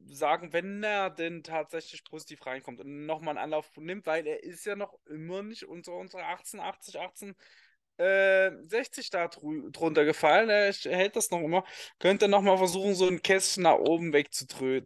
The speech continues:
treten. Ähm, gelingt ihm das, gibt das sogar genau Platz bis dreihundert.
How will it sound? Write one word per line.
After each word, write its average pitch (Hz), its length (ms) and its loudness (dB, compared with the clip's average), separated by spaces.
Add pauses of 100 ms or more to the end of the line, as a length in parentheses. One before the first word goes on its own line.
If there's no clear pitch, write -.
treten. 123 480 -4 (420)
Ähm, 151 240 0
gelingt 190 440 0
ihm 226 120 -4
das, 214 320 4
gibt 185 220 -8
das 175 300 2
sogar 180 320 0
genau 156 400 8
Platz 220 400 4
bis - 180 -6
dreihundert. 208 640 2